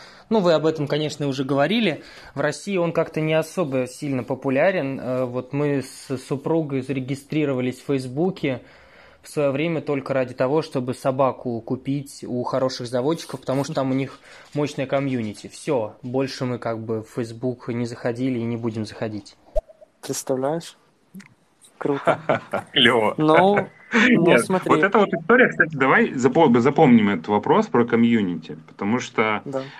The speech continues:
Speaker 3: а,
Speaker 2: Да, я
Speaker 3: Facebook
Speaker 2: расскажу тоже.
Speaker 3: комьюнити это такая крутая тема. В России она,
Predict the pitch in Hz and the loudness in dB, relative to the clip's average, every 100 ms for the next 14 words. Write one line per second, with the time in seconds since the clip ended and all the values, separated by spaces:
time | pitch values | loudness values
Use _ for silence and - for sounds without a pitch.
0 | - - 104 104 98 135 135 139 147 160 | -16 -2 2 2 4 4 6 6 4 0
1 | 147 139 131 143 240 226 - - 101 - | 2 2 2 2 2 2 0 0 -2 -2
2 | - - _ _ - - - - - 139 | -12 -20 _ _ -20 -20 -20 -6 -2 0
3 | 139 139 151 143 123 - - 127 160 143 | 0 2 4 4 4 0 -2 0 2 2
4 | - 180 240 143 95 107 101 104 110 120 | 2 4 6 6 2 -6 -10 -4 0 0
5 | 127 - 170 165 151 143 120 | 0 -4 -2 2 2 2 0